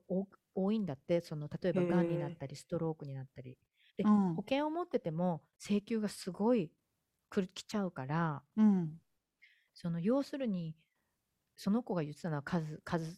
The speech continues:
Speaker 1: カズちゃんね」とか言って、「アメリカ、逆に保険持ってる人で、中級の人が一番損するよ」って言われた。
Speaker 2: はあ、そう。
Speaker 1: うん。だって結局リッチな人はいくらでも払えるじゃん、アメリカってさ。
Speaker 2: ああ、まあね。うん。
Speaker 1: だから本当に普通に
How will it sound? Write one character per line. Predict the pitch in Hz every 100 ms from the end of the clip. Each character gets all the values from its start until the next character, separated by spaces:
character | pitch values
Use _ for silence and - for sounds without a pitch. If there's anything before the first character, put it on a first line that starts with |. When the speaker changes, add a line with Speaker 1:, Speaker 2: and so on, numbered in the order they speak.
| -
Speaker 1:
カ | -
ズ | 170
ち | - 156
ゃ |
ん | 147 147
ね」 | 147 147
と |
か | 143
言 | - _ 139
っ | 135
て、 | -
「ア | 156
メ | 175
リ | 196
カ、 | 226 214 - - _ _
逆 | 175 - 226
に | 226
保 | 185
険 | - 240
持 | 262 294
っ | - _ _ _ _ _
て | 208
る | 185 - _ _ _
人 | - - 170
で、 | 160 165
中 | 156 - 214
級 | 226 269 269
の | 254
人 | -
が | 202 -
一 | - 220
番 | 233 254
損 | 294 285
す | - 151
る |
よ」 | 143 151
っ |
て | -
言 | 139
わ |
れ | 135
た。 | - - _ _ _ -
Speaker 2:
は | - 247 226
あ、 | 233
そ | - 269 247 196 160 - _ -
う。 | 208
Speaker 1:
う | 202 190
ん。 |
だ | 269
っ |
て | -
結 | - 294
局 | - 359
リ | 339
ッ | -
チ | 453
な | 277
人 | - 185
は | 156 151
い | 175
く |
ら | 254
で | 254
も | 254
払 | 233 233
え | 202
る |
じ | 160
ゃ | 156
ん、 |
ア |
メ | 139
リ | 139
カ | -
っ |
て | 220
さ。 | 208
Speaker 2:
あ |
あ、 | 180
ま | 185 190
あ |
ね。 | 170 180 196 - _
う | 190
ん。 | 175 156
Speaker 1:
だ | 208
か | 220
ら | 208 214
本 | 240 311
当 | 330
に | 330 320 320
普 | -
通 | - 294
に | 294 285 285 285